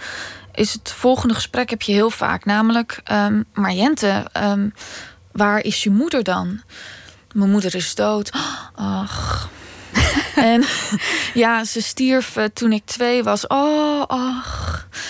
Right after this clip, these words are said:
Dus je hebt haar helemaal niet gekend?" "Nee." <gasps> "Oh, wat erg." En, en als iets vaak genoeg tegen je gezegd is, dan, dan wordt dat vanzelf wel een waarheid.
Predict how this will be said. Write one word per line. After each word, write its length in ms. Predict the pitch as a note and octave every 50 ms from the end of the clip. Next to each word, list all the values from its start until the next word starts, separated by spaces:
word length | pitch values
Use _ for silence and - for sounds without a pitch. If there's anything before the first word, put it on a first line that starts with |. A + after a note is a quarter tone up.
| - - - - - - - -
Dus 260 | - B3 A#3+ A3+ -
je 80 | C4 A#3+
hebt 240 | A#3+ C4+ - - -
haar 160 | B3+ B3 A#3+
helemaal 460 | A3+ B3 B3+ B3 A#3 A#3 A#3+ A#3+ A#3+
niet 220 | A3+ A3+ A3+ -
gekend?" 640 | - - A3 - - C4 C4+ C4 A#3 G#3 F#3 - - A3+
"Nee." 640 | - G#3 A3 A#3+ B3+ A#3+ G3+ G3 G3 G#3 G#3+ G3+ - -
<gasps> 1600 | - E4 - - - - - - - - - - - - - - - - - - - _ _ - - - _ _ - - - -
"Oh, 180 | - A3 G#3+
wat 120 | G#3 G#3 -
erg." 560 | - - - - - - - - - - - - - - - - - - _ - - - - - - -
En, 360 | - A3+ A3 A3 A3 A3 - _ _ _ _ _ _ _ _ _ _ -
en 220 | - A3+ A3 G#3+
als 260 | - - A3 A#3+ -
iets 280 | - - A#3+ - - -
vaak 460 | - - - - - B3 B3 C4+ -
genoeg 340 | - - A#3+ A3 A#3+ A#3+ -
tegen 320 | - A#3 A3 A3+ A3 - G#3+
je 80 | G3+
gezegd 420 | G3 G3+ F#3 G#3+ A#3 B3+ - - -
is, 360 | - - B3 C4+ - - -
dan, 460 | - G#3 G3+ G#3 G#3 G#3 G#3 G#3 A3 - _ _ - - - - - - _ _ _
dan 180 | - G#3+ G#3
wordt 180 | G3+ G#3 A3+ -
dat 180 | A3+ G#3 -
vanzelf 500 | - G#3+ G3 G3 - G#3 G#3 G#3+ A3+ G3+
wel 500 | - G3 F#3 F#3+ F#3+ F#3 G3 G#3+ A3 A3 A3+ B3+ C#4 - _ _ _ _ _ -
een 180 | - G3 F#3 F#3
waarheid. 800 | G3 F#3 F3+ E3+ E3 - - - - - - - - - -